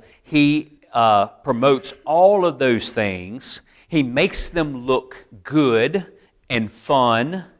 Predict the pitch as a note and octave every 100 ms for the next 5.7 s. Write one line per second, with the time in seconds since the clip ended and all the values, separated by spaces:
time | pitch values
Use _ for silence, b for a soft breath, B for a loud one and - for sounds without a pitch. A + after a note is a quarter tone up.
0 | _ _ - B2+ B2 C#3 A2+ - C#3+ C#3
1 | C#3 B2 G#2 A#2+ C#3 F3 F#3 F3+ E3+ C3
2 | - B2+ - - A#2 B2 D#3 F3 F3 F3
3 | E3+ D#3 E3 D#3 D3+ B2+ B2 A#2 G#2+ D3
4 | F#3+ G3 G3 F#3+ D3+ B2+ C3 C#3 - C#3
5 | D#3+ E3+ D#3 D3 C#3+ -